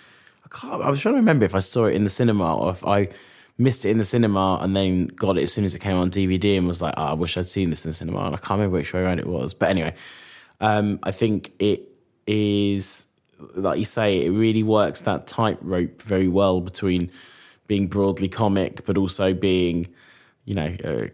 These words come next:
some, considerably deeper and, and, and a drama. And a lot of things like to call themselves dark comedies, like The Joker or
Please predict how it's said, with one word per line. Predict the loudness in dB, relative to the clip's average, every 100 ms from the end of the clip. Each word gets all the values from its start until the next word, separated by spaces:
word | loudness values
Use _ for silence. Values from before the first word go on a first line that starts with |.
| _ -10
some, | -4 -2 -2 -6 -8
considerably | -8 -2 0 0 2
deeper | 2 0 -2 0 2 2
and, | 0
and, | -2 -2 -2
and | -2 -4 -2
a | -2
drama. | 2 2 4 2 -2 -6 -10 -20 -16 0
And | 0 4
a | 4
lot | 6 6 4
of | -2
things | -6 -2 2 4 4 2 2
like | 2 2
to | -4
call | 0 0
themselves | 2 -2 0 -2 -2 -6
dark | -2 2 0 -2
comedies, | -2 2 4 4 2 2 -2 -2
like | -4 -4
The | -12 -4 -2
Joker | 0 2 2 2 -2 0 0 -2
or | -2 0 0